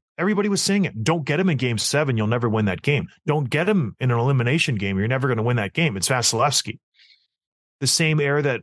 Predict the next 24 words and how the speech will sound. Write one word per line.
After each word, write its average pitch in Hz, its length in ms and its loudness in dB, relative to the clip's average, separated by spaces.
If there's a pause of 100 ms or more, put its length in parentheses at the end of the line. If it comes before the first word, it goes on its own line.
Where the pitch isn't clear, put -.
(100)
Victor 135 320 0
Trocheck 135 460 -2
had 135 280 -2
with 127 120 -2
the 110 240 -2 (380)
C - 180 0
C 143 240 0
C 139 220 0
P 156 260 -2
back 135 320 -2
in 135 60 0
the 131 40 0
day, 127 380 -2 (240)
the 120 80 -2
U 135 160 2
S 135 140 0
S 135 200 -2
R, 127 140 0
he 135 100 0
was 143 160 0
unbeatable. 135 640 0 (340)
This 127 320 0
is 190 160 0
what 147 280 0